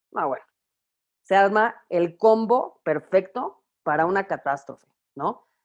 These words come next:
Porque entonces ya desde ese estado alterado, la manipulación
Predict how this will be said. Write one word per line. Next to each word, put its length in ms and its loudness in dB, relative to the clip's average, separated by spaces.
Porque 220 -4
entonces 500 0
ya 240 2
desde 240 2
ese 120 -6
estado 220 2
alterado, 540 0
la 180 2
manipulación 1120 -4